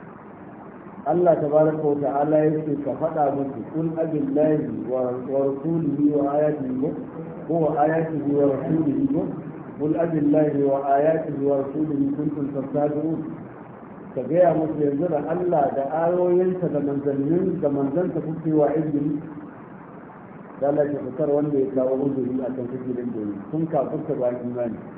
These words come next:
Wa ya gaya maka bayan imani ba a kafirta? Har ta aiki musulmi, ya za a ce musulmi kafiri? Ta yi kafirci ta ne ba za ka zama kafiri ba. Shi musulunci ya da gidan ku ne.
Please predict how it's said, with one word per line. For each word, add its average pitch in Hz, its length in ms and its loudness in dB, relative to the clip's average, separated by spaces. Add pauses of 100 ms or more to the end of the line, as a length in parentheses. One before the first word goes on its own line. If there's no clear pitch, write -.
(180)
Wa 135 160 6
ya 175 160 6
gaya 185 240 4
maka 160 220 0
bayan 156 340 6
imani 156 400 2
ba 147 160 4
a 139 160 4
kafirta? 123 400 -2 (380)
Har 147 160 4
ta 147 160 2
aiki 160 240 2
musulmi, 151 480 0 (260)
ya 151 160 2
za 170 140 4
a 165 160 4
ce 170 80 0
musulmi 147 480 0
kafiri? 147 560 0 (140)
Ta 175 100 8
yi 180 160 8
kafirci 190 420 4
ta 175 100 0
ne 175 120 2
ba 156 80 2
za 151 160 4
ka 151 80 -2
zama 143 160 0
kafiri 143 400 2
ba. 113 100 -4 (960)
Shi 160 80 0
musulunci 170 600 2
ya 170 140 6
da 165 80 4
gidan 160 340 2
ku 151 80 2
ne. 147 100 0